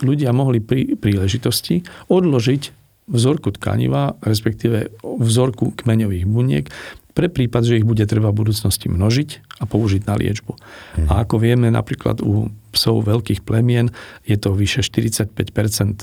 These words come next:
Speaker 1: ktorí majú problémy s pohybovým aparátom. Ehm, a nie sú to len teda úrazy, ale sú to skutočne aj tieto ochorenia spôsobené tým, že plemená sú prešľachtené a, ehm, majú už geneticky predispozíciu na,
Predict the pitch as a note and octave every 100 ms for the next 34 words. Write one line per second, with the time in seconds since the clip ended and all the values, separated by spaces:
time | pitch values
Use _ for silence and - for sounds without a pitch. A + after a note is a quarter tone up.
0 | - F#4+ C#4 - G2+ G2 G#2 G2 G2+ -
1 | - G2 G2+ F#2+ F#2+ F#2+ - - G#2 G2+
2 | F#2 F2+ F2+ F#2 G2+ F#2+ - A2 - -
3 | - - - - - - G#2+ F#2+ - -
4 | - _ - A#2 D3 - C3 A#2+ A2 G#2+
5 | G#2+ - A2+ B2+ B2+ B2+ B2+ A2 G#2 G2
6 | A2+ G2+ G2 A2 A2 - G2+ G2+ G#2+ G#2
7 | G2+ G2+ G2+ G2+ G2+ G2 - F#2+ - G#2
8 | F#2+ F2+ G#2 F#2+ F#2+ - - G2 G2 F#2
9 | F#2 - G#2 G#2 - A2+ - - G2 G#2
10 | - F#2+ - - - - - G#2+ G2 G2
11 | G2 G#2 G#2+ G#2+ - G2 - - - -
12 | A2+ A2 - - - A2 G#2+ - - -
13 | G#2+ G#2 G#2 - G#2 F#2+ G#2+ - G#2 G2
14 | F#2 E2+ -